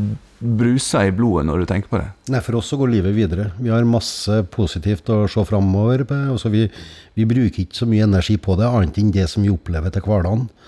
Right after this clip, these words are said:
Speaker 2: Men altså, sånn som denne baren, for eksempel, altså, så positive folk er, eh, så hyggelige folk er, eh, særlig så, jeg tror det har gjort særd-, særdeles mye med, med situasjonen rundt Bahare. Altså, jeg har stått i sånne stormer i tredve år, altså,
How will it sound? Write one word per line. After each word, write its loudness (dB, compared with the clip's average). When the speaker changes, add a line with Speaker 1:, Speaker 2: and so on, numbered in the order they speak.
Speaker 2:
Men 4
altså, 2
sånn 0
som 2
denne 2
baren, 2
for 0
eksempel, 0
altså, 0
så -4
positive -2
folk 0
er, -2
eh, 4
så 0
hyggelige 0
folk 0
er, -4
eh, 4
særlig 0
så, -2
jeg -2
tror 2
det 2
har 4
gjort 0
særd-, -2
særdeles 0
mye 0
med, 2
med 0
situasjonen 0
rundt 2
Bahare. 2
Altså, 2
jeg 4
har 2
stått -2
i 0
sånne 0
stormer 2
i 0
tredve 2
år, 2
altså, 0